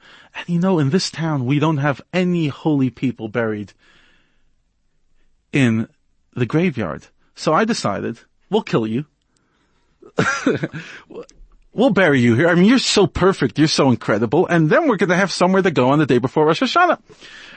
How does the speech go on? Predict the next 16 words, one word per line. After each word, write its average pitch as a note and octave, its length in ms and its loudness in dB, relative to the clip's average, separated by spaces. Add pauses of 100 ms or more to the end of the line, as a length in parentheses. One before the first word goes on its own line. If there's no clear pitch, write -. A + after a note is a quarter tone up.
And C#3+ 120 0
we're D3 60 2
gonna C#3+ 120 0
be D3+ 40 2
able E3+ 140 0
to A#3 60 2
pray. E4 400 2
And, C#3+ 200 0
you C3+ 80 2
know, C3+ 120 4
you, D3 200 0
you're D#3 200 2
a - 40 0
holy D#3 260 4
person, A#3 380 0
obviously." C#3 540 0